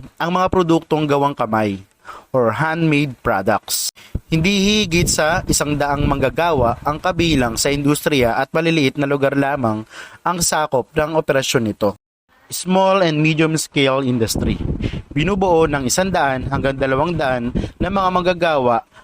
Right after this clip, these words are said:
at ginagamitan ng payak na makinarya sa pagpuproseso ng mga produkto. Sumunod naman ay ang large scale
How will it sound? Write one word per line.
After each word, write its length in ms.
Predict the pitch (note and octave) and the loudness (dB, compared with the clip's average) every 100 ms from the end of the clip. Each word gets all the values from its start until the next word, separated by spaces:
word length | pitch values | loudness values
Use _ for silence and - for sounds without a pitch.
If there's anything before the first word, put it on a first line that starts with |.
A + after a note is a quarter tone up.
| _ | _
at 160 | - F#3 | -8 -4
ginagamitan 960 | F3+ F#3 E3+ F3 E3 D#3 C#3 B2 A#2+ C3 | -2 0 0 2 2 2 0 -2 0 -2
ng 100 | C#3 | -2
payak 320 | C#3 C#3 C3+ | -2 0 -2
na 160 | D3 C3+ | -2 -2
makinarya 800 | C3+ C3 C#3 C#3 F3 C#3 G#2+ G#2+ - - _ | -2 0 0 0 0 0 -2 -4 -14 -20 _
sa 160 | - F3 | -4 -2
pagpuproseso 800 | E3+ E3 F3 D#3+ - E3+ E3 C3 | 0 0 2 2 2 0 2 0
ng 160 | B2 | 0
mga 160 | C3 C3 | 0 -2
produkto. 640 | - B2 G#2 - - G2+ - - - _ - - | -4 -4 -4 -6 -6 -6 -6 -18 -20 _ -20 -20
Sumunod 400 | - D3+ D#3 D3 | -4 0 2 2
naman 400 | C#3+ D#3+ E3+ C#3 | 0 0 0 0
ay 80 | C3+ | 0
ang 140 | C#3+ C#3 | 0 0
large 400 | D3 D#3 - - | 0 -2 -4 -2
scale 480 | D3+ C3+ B2+ B2+ | -2 0 2 0